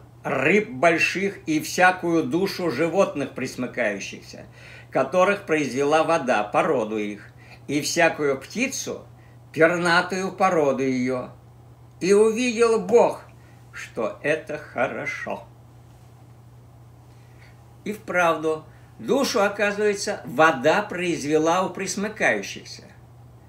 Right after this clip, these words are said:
И птицу пернатую. Действительно хорошо. Питаться чем? Чем-то будет, вот, когда человек возникнет.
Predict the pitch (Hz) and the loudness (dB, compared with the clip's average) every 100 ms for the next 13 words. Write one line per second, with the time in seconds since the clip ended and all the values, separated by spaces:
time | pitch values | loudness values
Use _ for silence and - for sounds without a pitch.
0 | - - - - 247 - 180 156 - 143 | -20 -20 -12 -6 -4 -4 -4 -4 -2 -4
1 | - 131 127 123 110 110 104 - - - | -2 -2 -2 -4 -4 -6 -10 -12 -20 -20
2 | - - - - - - - - - 110 | -20 -20 -20 -20 -20 -20 -20 -20 -10 -8
3 | 120 - 131 190 226 214 214 214 - 180 | -8 -6 -6 -6 -6 -8 -10 -12 -10 -8
4 | 208 - 180 180 - - - - - - | -8 -8 -10 -10 -16 -20 -20 -20 -20 -20
5 | - - - - 202 190 - 190 - 202 | -20 -8 -6 0 0 0 -2 -8 -6 -4
6 | 175 170 - - - - - - - - | -4 -6 -16 -20 -20 -20 -20 -20 -20 -20
7 | - - 190 165 160 160 151 170 156 160 | -18 -6 -4 -4 -4 -6 -6 -8 -6 -6
8 | 156 151 - 156 147 151 151 - 147 147 | -6 -10 -6 -4 -2 -2 -2 -2 -4 -4
9 | 147 143 143 143 139 139 131 127 | -6 -8 -6 -6 -6 -10 -10 -12